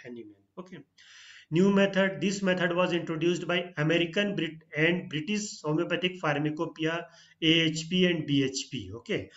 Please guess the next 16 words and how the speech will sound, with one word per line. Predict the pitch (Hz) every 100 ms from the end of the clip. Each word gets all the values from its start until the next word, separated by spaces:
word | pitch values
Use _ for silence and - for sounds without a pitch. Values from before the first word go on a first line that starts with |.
| - _
because | 156 170 160
they | 147 160
were | 165 165
not | 151 143 151 165 - - _ - _
in | 156
favor | 151 151 147 160
of | 156 147
this | 151 151
different | 143 143 143 156
type | 151 139 139
of, | 175 208 -
uh, | 131 123
dou-, | 143 170 -
drug | 151 151
powers. | 127 110 107 107 - -
Okay, | 165 190 -